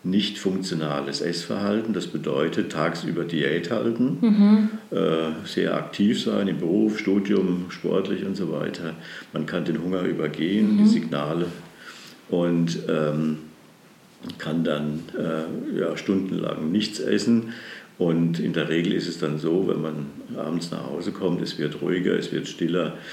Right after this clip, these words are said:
Speaker 1: man fühlt sich eher einsam vielleicht. Es kommen Themen auf, die tagsüber durch die Aktivität, äh, nicht aktuell, nicht aktuell waren. Ähm,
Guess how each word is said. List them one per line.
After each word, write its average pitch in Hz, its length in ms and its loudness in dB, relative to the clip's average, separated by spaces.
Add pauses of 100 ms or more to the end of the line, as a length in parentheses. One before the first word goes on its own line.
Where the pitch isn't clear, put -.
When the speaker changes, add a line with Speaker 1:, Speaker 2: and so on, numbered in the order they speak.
(140)
Speaker 1:
man 78 100 -4
fühlt 78 260 -2
sich 78 220 -6
eher 71 260 -4 (140)
einsam 87 480 -2
vielleicht. 78 600 -2 (320)
Es - 180 -10
kommen 80 500 -2 (240)
Themen 90 400 2
auf, 85 320 -2
die 80 140 -2
tagsüber 80 640 -2
durch 78 320 -4
die 73 340 -4 (460)
Aktivität, 80 1120 -2
äh, - 1300 -8
nicht 101 260 2
aktuell, 104 840 -2 (320)
nicht 101 200 0
aktuell 95 400 0
waren. 82 240 0 (540)
Ähm, 82 420 2